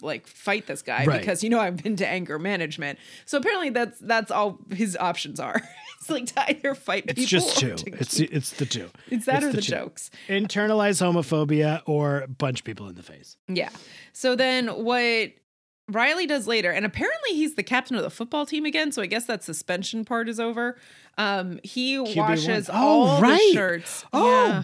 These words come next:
Speaker 2: great fucking point,
Speaker 1: I know, they
Speaker 2: Rach.
Speaker 1: never brought that up again, and I was just like,
Speaker 2: 'Cause
Speaker 1: "Oh yeah, he must be," 'cause the people refer to him as the captain, or he refers to himself as the captain, and he's Q B one again.
Speaker 2: Yes, that's right.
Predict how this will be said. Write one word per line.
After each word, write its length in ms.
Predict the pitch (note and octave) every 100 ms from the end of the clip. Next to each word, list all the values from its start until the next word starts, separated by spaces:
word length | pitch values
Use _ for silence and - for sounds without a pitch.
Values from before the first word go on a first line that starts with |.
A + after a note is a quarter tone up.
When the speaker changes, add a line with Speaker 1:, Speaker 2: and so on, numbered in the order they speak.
| - G#3+
Speaker 2:
great 240 | F#4 A4
fucking 400 | - G#4 - G#3+
point, 280 | - D#4 A#4+
Speaker 1:
I 40 | -
know, 120 | C#5
they 180 | D#3 A3
Speaker 2:
Rach. 40 |
Speaker 1:
never 280 | A4 A4+ A4+
brought 220 | A4 A4+
that 260 | A4+ A4 A#4
up 120 | -
again, 380 | G3 F#3 F3 E3
and 120 | G3
I 60 | G3+
was 140 | G#3
just 180 | G#3 -
like, 80 | A3
Speaker 2:
'Cause 220 | A#3 E4
Speaker 1:
"Oh 20 |
yeah, 140 | F#4+ D4+
he 160 | C4
must 240 | D4 F#4+ -
be," 100 | F#4+
'cause 140 | E4+
the 80 | A#3+
people 300 | D4 D#4 F#4+
refer 240 | G4 D4+ C4+
to 80 |
him 120 | D4+ A#3
as 100 | G#3+
the 80 | F#3
captain, 720 | - E4 E4+ F#3+ F3+ F3 -
or 160 | G#3+ G#3+
he 200 | G#3 B3+
refers 320 | A#3 A3 G3+
to 60 | -
himself 260 | - A#3
as 80 | G3+
the 60 | D3+
captain, 560 | F3+ E3+ E3 E3+ D#3+ E3+ - - - -
and 200 | C4 C4
he's 140 | A3+ -
Q 120 | C4+
B 120 | C#4
one 200 | B3 E4
again. 420 | - G2 G2 G3+ G3+ _ A#2 C#3+
Speaker 2:
Yes, 680 | B2+ F#3 C#4 A3+ - - - _
that's 340 | D#3 E3+ - E3+ D3
right. 400 | G3 A#3+ F#3